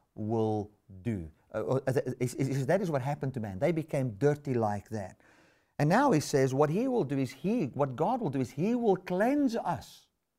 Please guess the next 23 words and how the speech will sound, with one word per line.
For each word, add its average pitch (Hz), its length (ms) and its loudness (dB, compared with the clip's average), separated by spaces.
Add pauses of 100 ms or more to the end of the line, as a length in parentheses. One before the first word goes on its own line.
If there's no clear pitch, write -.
(460)
from 214 300 2
our 190 360 -2
idol 196 360 -2
worship. 190 420 -6 (440)
How 208 220 4
will 254 140 6
he 226 80 6
do 160 180 4
it? - 120 2
He 175 80 2
will 208 160 2
take 220 340 -4
us 214 140 -4
from 185 240 -2 (140)
every 226 500 0
nation. 220 640 0 (760)
And 151 80 -2
I 185 140 4
believe 196 480 4 (500)
this 147 400 4
speaks 190 440 0
about 165 420 2
Jesus. 139 800 -2